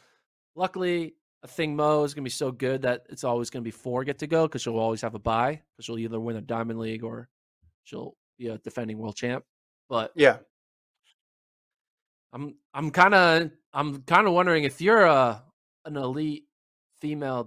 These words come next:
Speaker 1: distance runner, it's like, stay away from the eight. <laughs> Don't go over there. Let's go, go become a four hundred meter runner or a fifteen hundred meter runner.
Speaker 2: <laughs> Yeah. Maybe it'll change, though, by the time they get there. These things tend to
Speaker 1: That's true.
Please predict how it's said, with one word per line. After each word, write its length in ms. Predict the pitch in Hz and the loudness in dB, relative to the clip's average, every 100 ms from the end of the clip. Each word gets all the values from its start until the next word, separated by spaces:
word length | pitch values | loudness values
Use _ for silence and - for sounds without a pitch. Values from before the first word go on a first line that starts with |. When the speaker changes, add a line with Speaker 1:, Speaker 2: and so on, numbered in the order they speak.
| - | -6
Speaker 1:
distance 340 | 131 - 120 | -10 -10 -10
runner, 320 | 127 117 117 | -6 -4 -4
it's 220 | 110 - - | -6 -10 -14
like, 100 | 107 | -12
stay 160 | - | -6
away 160 | 165 165 | -2 -2
from 160 | 156 | -4
the 160 | 113 113 | -8 -4
eight. 240 | 117 117 - | -4 -4 -14
<laughs> 1200 | - - - - - - - - - - _ _ | -18 -16 -16 -20 -20 -20 -20 -20 -20 -20 _ _
Don't 140 | 220 214 | -4 0
go 200 | 202 165 | 4 4
over 160 | 165 143 | 4 2
there. 200 | 123 123 | -2 -2
Let's 300 | 135 - - _ _ _ _ _ _ | -4 -8 -18 _ _ _ _ _ _
go, 140 | 160 | -2
go 300 | 151 131 190 | 0 0 0
become 340 | 185 156 180 196 | 0 -6 -6 -4
a 40 | |
four 220 | 170 160 | -6 -6
hundred 180 | 156 160 | -6 -8
meter 140 | 165 160 | -6 -4
runner 260 | 160 160 131 | -2 -2 -4
or 20 | |
a 60 | |
fifteen 300 | 107 135 - | -4 -10 -10
hundred 180 | 120 110 | -12 -10
meter 200 | 113 120 | -12 -14
runner. 220 | 117 - _ | -16 -20 _
Speaker 2:
<laughs> 360 | _ 143 - _ _ | _ -20 -20 _ _
Yeah. 440 | 151 160 151 139 - _ _ _ _ _ _ _ _ | 8 10 10 4 -2 _ _ _ _ _ _ _ _
Maybe 160 | 196 233 | 2 4
it'll 100 | 185 | 4
change, 300 | - 135 120 | 2 0 0
though, 120 | 117 | -4
by 140 | - 120 | -2 -4
the 40 | |
time 180 | 120 117 | -4 -8
they 100 | 110 | -8
get 180 | 101 107 | -10 -12
there. 120 | 107 | -14
These 200 | 101 113 | -20 -20
things 300 | - 131 107 | -14 -12 -12
tend 220 | - 110 107 | -14 -14 -8
to 60 | |
Speaker 1:
That's 160 | 170 - | -6 -6
true. 140 | - | -10